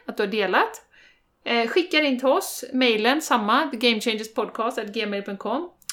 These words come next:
och skriv, eh, vad podden har gett dig, eller skriv en kort recension.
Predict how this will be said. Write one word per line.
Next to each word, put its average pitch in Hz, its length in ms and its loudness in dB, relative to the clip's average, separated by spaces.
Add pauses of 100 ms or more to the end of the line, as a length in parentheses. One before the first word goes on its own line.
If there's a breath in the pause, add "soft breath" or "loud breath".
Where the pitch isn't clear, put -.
(100)
och 262 300 2 (100)
skriv, 190 560 0
eh, - 680 -16 (180)
vad 294 180 4
podden 190 280 4
har 175 80 -4
gett 190 260 -4
dig, 202 120 -4
eller 269 140 0
skriv 294 280 -2
en 185 80 -8
kort - 300 -8
recension. - 580 -8